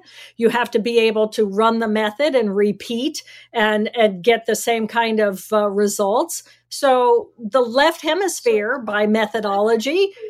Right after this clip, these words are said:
it can study left brain things. But things like life, how on earth would anybody even prove that life exists? I mean, it, it's, it's outside of the realm of the method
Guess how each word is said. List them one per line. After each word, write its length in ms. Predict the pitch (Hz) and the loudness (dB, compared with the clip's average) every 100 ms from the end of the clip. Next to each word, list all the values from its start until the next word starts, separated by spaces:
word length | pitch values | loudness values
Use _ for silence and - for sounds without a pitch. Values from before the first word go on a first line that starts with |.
| - | -2
it 160 | 254 254 | 0 2
can 120 | 269 | 0
study 540 | 262 - 254 233 269 262 | -2 0 2 2 -2 -2
left 360 | 226 226 214 | 0 0 -2
brain 340 | 220 214 214 214 | -2 -2 -2 -2
things. 560 | 330 381 240 180 - - | 0 0 -4 -8 -16 -10
But 240 | 214 269 269 | 0 0 0
things 300 | 370 370 247 | -4 -2 -2
like 200 | 226 220 | -2 0
life, 440 | 247 381 233 208 | 0 2 0 -4
how 180 | 247 320 | -6 -2
on 220 | 320 247 | 0 2
earth 300 | 247 277 262 | 2 0 -2
would 120 | 220 | -4
anybody 380 | 220 285 254 233 214 | -4 -2 -2 0 0
even 300 | 226 214 190 | 0 -2 -4
prove 600 | - 220 311 233 202 - - - - | -2 0 2 2 -2 -8 -20 -14 -2
that 160 | 214 | -2
life 340 | 208 240 330 330 | 2 2 2 0
exists? 800 | 208 180 180 339 330 - - - | -4 -6 -6 -2 -2 -2 -10 -6
I 100 | 233 | -2
mean, 280 | 233 233 220 | -2 -2 -4
it, 220 | 214 220 - | -4 -6 -2
it's, 400 | - 214 175 - - | 2 2 0 -10 0
it's 240 | 233 208 - | 0 0 0
outside 500 | 233 233 - 233 220 | 0 0 -2 0 0
of 120 | 214 | -4
the 100 | 214 | -6
realm 440 | 190 202 208 202 202 | -4 0 0 0 -4
of 180 | 190 | -6
the 80 | 185 | -8
method 560 | 214 196 175 - 170 | -8 -6 -8 -12 -16